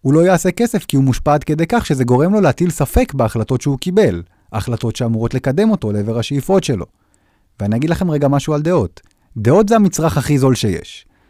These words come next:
כי לכל אחד יש דעות. לכל טמבל יש ארגזים מפוצצים בדעות, והוא רק מחכה להזדמנות להפיץ אותן לעולם. ורוב הפעמים זה קורה בכלל בלי שנשאל אותו.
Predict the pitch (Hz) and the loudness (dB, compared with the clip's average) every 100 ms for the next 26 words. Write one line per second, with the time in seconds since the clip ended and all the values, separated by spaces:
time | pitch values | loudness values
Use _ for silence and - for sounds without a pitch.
0 | _ - 202 190 190 175 143 104 92 87 | _ -4 0 4 4 4 2 -2 -2 -4
1 | 80 78 - _ - 120 - 196 180 - | -6 -8 -16 _ -6 -4 2 2 4 4
2 | 196 196 220 180 170 180 147 160 190 160 | 4 6 4 4 2 2 2 2 0 -2
3 | 131 143 - 208 196 147 170 233 123 117 | -2 -2 0 2 2 4 2 2 0 2
4 | 113 156 214 254 226 - 190 185 160 147 | 4 4 2 0 0 0 0 0 0 0
5 | 156 160 147 - - 135 127 113 107 85 | 0 2 0 0 -4 0 0 2 0 -2
6 | 78 117 _ _ _ _ - 98 101 123 | -6 -16 _ _ _ _ -6 -2 0 2
7 | 127 127 160 151 101 104 131 156 - 101 | 2 2 2 2 0 -2 -2 -2 -2 -4
8 | 107 123 110 160 170 135 - | -4 -2 -2 2 0 0 -6